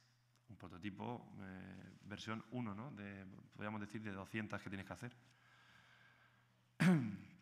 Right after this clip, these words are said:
Eh, eso nos pasa en general con el producto, es así, ¿no? Tienes que ir haciendo, probando, tal.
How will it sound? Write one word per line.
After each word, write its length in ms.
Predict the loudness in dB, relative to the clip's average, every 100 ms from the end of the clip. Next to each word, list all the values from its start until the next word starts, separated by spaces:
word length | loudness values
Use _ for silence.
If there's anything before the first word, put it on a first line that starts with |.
| -14 -14 -20 -20 -20 _ _ _ _ _ _ _ -20 -20 _ 0
Eh, 360 | 2 2 0 0
eso 140 | 2
nos 100 | 2
pasa 160 | 4 2
en 60 |
general 260 | 4 4 4
con 140 | 2
el 40 | -2
producto, 480 | -2 -2 0 0
es 80 | -2 -4
así, 260 | -4 -4
¿no? 140 | -4 -6
Tienes 180 | -6
que 80 | -6
ir 60 | -8
haciendo, 280 | -6 -8 -8
probando, 460 | -6 -6 -6 -8
tal. 180 | -8 -10